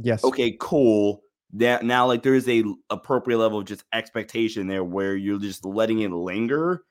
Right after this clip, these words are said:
Speaker 2: And like you say, you're leaving, like, uh, some Laker fans to speculate, which, like you said, I don't think is a, is a good thing to, to happen. I think, and maybe I'm being a pessimist here,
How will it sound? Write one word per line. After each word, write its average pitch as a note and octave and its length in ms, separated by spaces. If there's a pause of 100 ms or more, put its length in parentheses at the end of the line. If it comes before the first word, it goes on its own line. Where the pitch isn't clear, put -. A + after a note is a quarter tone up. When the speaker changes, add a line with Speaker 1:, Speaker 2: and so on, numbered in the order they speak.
(280)
Speaker 2:
And G#2+ 480
like A2+ 180
you A#2 60
say, A2+ 140
you're G#2+ 140
leaving, A2+ 380
like, G#2 220
uh, F2+ 320
some G2+ 200
Laker G2 220
fans F#2+ 240
to F2+ 60
speculate, F2+ 420
which, F2 260
like F#2 160
you F2+ 80
said, E2 240
I - 60
don't F#2 240
think E2 160
is E2+ 140
a, E2+ 220
is E2 220
a F2 60
good G2 220
thing F2+ 180
to, E2+ 240
to E2 100
happen. F2 460 (720)
I D#3 120
think, G3+ 260 (100)
and C#3 160
maybe D#3+ 280
I'm C3+ 180
being A#2+ 400 (160)
a G2+ 40
pessimist G#2 640
here, F#2 380